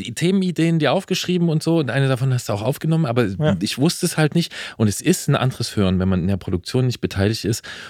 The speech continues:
Speaker 1: Und ich fand beide Gespräche richtig gut. Ich hab die sofort gehört. Ich glaube nicht nur, weil ich sonst hier das mitmache, sondern einfach auch so. Ich fand das Ukraine-Ding, äh, wirklich sehr, sehr bewegend. Ich hab das übrigens auch von anderen Leuten gehört.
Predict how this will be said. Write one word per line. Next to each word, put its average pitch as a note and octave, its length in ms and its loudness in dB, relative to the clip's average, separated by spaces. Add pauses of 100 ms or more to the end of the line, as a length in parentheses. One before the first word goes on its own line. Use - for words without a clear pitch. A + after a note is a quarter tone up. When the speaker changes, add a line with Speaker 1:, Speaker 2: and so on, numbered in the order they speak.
(140)
Speaker 1:
Und G2 600 0
ich - 180 -4
fand F#2 400 -2 (220)
beide G2 600 2 (240)
Gespräche F2+ 800 0 (480)
richtig A#2 320 0
gut. G#2+ 180 2
Ich - 100 -4
hab G#2 100 0
die G2 100 -2
sofort A2+ 340 0
gehört. G#2 440 0 (420)
Ich - 140 -4
glaube G2 200 2
nicht A2 160 0
nur, A2 140 2
weil G2+ 100 4
ich G2 120 -2
sonst G#2+ 240 -2
hier G2+ 100 4
das G#2 160 0
mitmache, G#2 320 2
sondern G2+ 300 2
einfach G#2 240 -2
auch G2+ 60 0
so. A#2 220 2
Ich D2+ 140 -4
fand G2 180 2
das - 200 -2
Ukraine-Ding, G2+ 920 0
äh, F#2 460 -2
wirklich G2 200 -2
sehr, G2+ 420 2
sehr G2 260 -2
bewegend. G2 380 0
Ich - 100 -8
hab A#2 100 -6
das - 120 -6
übrigens G2+ 280 -4
auch - 100 -2
von G2+ 120 -4
anderen A2+ 220 -2
Leuten G#2+ 200 -2
gehört. G#2+ 260 -4